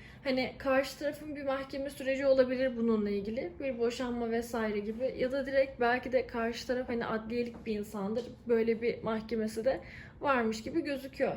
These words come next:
Yani biraz kafası da dolu ve meşgul birisi benim gördüğüm kadarıyla karşı taraf. Genel olarak enerjiler bu şekilde ama, e,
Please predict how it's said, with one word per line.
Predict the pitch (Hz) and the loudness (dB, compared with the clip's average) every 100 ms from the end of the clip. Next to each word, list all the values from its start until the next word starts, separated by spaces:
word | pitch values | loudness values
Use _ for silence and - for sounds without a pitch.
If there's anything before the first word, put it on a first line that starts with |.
| 233 | 0
Yani | 240 240 247 | 0 0 0
biraz | 269 262 302 - - - - | 2 2 2 -4 -16 -10 -4
kafası | 302 269 254 | -2 -2 -4
da | 262 254 | -4 0
dolu | 254 254 247 - | 2 2 0 2
ve | 262 | 4
meşgul | 269 254 254 - 269 240 | 4 2 0 -2 -4 0
birisi | 220 226 185 - | -2 -2 -6 -4
benim | 262 247 247 | -2 0 0
gördüğüm | 240 233 226 226 | 0 0 -2 -4
kadarıyla | 233 196 202 220 285 339 | -4 -4 -4 -2 -2 -4
karşı | - 247 233 - | -2 -2 -2 -4
taraf. | 311 226 233 - | 0 0 -2 -4
Genel | 285 330 | -4 -2
olarak | 294 277 294 | 0 0 0
enerjiler | 277 247 240 233 359 - - - - 370 | -2 -2 -2 -4 -6 -8 -14 -16 -4 0
bu | |
şekilde | - 339 - 226 | 2 2 0 -2
ama, | 262 339 330 - - - | 0 0 -2 -6 -16 -4
e, | 240 254 254 | 0 2 0